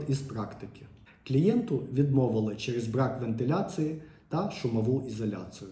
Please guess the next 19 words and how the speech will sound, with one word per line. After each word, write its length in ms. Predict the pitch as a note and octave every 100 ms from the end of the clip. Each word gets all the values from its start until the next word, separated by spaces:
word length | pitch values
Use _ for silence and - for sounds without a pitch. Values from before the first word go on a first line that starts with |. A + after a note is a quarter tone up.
| -
Після 420 | F3 A3 - B2 A2+ -
доопрацювання 840 | A2+ C3 B2 B2+ - C3 B2+ B2 A#2
проекту 540 | A2+ C3 B2+ - A2 -
та 100 | C3+
повторної 680 | - B2 - B2+ A#2 A2+ G#2+
подачі 560 | A#2 A2+ F3+ - F3+ E3+ - - -
дозвіл 400 | A2 C#3 E3 D3
було 400 | A#2+ A#2+ A#2 A2+
отримано. 400 | A2 G2 F#2+ F#2 - - _
Що 340 | - - G3 A3+
робити 480 | C3 B2+ B2 E3 D#3+
при 220 | B2 B2
відмові? 480 | C#3+ A#2+ G#2+ G2 F#2+ F#2 - - -
Перше. 500 | B2+ C#3 - - A#2 - - - - - -
Уважно 520 | A#2+ D3+ G#3+ G#3+ D3+
прочитайте 640 | C3 B2 - C#3 D3+ -
письмову 560 | A#2 A2+ - C3 B2+ B2 G#2+
відповідь. 540 | A2 G#2+ G#2+ G2 G2 - - - -
Орган 420 | D#3+ F#3 F3 E3